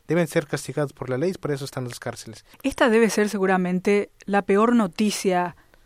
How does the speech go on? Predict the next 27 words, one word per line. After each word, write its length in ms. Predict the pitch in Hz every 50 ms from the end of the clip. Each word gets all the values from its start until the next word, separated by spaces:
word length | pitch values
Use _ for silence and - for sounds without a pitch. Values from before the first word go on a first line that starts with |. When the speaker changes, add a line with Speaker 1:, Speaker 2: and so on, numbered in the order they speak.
| _ _ _
Speaker 2:
que 120 | - 220
un 120 | 196 202 185
padre, 540 | - - 185 185 185 190 190 190 190 190 190
una 240 | 185 185 190 185
madre, 680 | 180 175 180 180 180 185 180 185 190 185 185 180 180 180 _ _ _ _ _ _ _ _ -
eh, 320 | - 190 180 180 175 175 185
un 140 | 190 214
pariente 800 | 202 202 190 190 190 202 196 190 185 185 - 185 180 180 180 - _ _ _ _ _ _ _ -
está 220 | 196 170 - 202
esperando, 580 | 185 - - 196 180 175 175 175 175 170 170 160
que 80 | - 190
un 80 | 185
ser 160 | - 214 208
querido 340 | 196 202 185 190 190 196 202
haya 200 | 190 185 185 196
desaparecido 680 | 202 208 - 220 202 202 196 180 165 - 202 208 208 202
de 60 | 190
esa 160 | 175 - 208 202
manera, 540 | 202 190 190 185 185 185 190 202 220 220 - - - - - -
sin 240 | - - 240 233 220
saber 560 | - 208 185 185 185 190 208 233 254 269 269 _ _ _ _ _ -
si 120 | - -
está 220 | 196 - - 202 185
vivo, 500 | 185 226 254 254 214 196 190 185 190 180
si 120 | - -
está 220 | 185 - - 185 185
muerto. 680 | 185 196 214 220 214 208 196 - 196 185 190 196